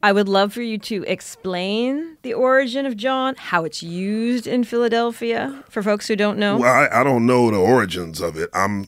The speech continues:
Speaker 2: I'm pretty sure it's, it was someone mispronouncing something. <laughs> That's my guess. But, I mean,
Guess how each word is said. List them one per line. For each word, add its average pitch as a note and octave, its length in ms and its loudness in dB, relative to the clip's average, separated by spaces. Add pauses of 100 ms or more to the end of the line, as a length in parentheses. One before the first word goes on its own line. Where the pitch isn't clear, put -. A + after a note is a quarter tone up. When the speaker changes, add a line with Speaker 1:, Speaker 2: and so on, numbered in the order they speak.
Speaker 2:
I'm G2 200 -4
pretty G#3 380 0
sure A#2 380 2
it's, - 200 -4 (120)
it G#2 140 -2
was G2 180 -4
someone G2 520 -2
mispronouncing F2 840 -4
something. - 460 -4 (560)
<laughs> D4 100 4 (800)
That's F#2+ 320 -6
my G2+ 180 0
guess. D#2+ 540 -8 (680)
But, C#3+ 320 2
I C#3 120 4
mean, C3+ 520 2